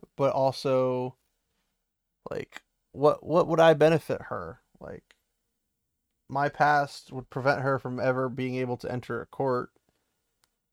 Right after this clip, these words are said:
because, obviously, he's still wanted in Andor. Um,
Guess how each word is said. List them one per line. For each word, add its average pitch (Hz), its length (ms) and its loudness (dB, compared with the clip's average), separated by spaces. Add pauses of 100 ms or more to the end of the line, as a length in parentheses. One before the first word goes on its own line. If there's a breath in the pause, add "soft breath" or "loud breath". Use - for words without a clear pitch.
because, 113 600 -6 (180)
obviously, - 460 -14
he's - 200 -18
still - 240 -12
wanted - 400 -10
in - 200 -14
Andor. - 480 -14 (800)
Um, - 540 -12